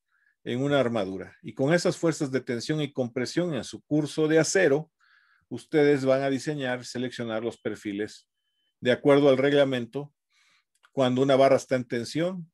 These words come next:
cuando una barra está en compresión, va a haber un set de fórmulas distinto y criterios que deben de seguirse. Pero así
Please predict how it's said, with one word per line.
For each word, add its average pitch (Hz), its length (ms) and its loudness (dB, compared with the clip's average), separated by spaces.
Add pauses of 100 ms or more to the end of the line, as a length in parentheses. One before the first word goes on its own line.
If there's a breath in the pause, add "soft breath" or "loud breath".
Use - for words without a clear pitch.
(120)
cuando 107 180 -6
una 127 140 -2
barra 127 180 4
está 127 200 -6
en 123 60 -8
compresión, 131 560 -6
va 135 60 4
a 131 40 4
haber 123 140 4
un 123 160 -2
set 139 280 -4
de 123 100 -4
fórmulas 131 640 -4
distinto 165 720 -8 (720)
y 123 140 -8
criterios 147 540 4
que 131 100 -2
deben 123 260 0
de 110 100 -8
seguirse. 117 540 -8
Pero 123 200 0
así 170 440 -6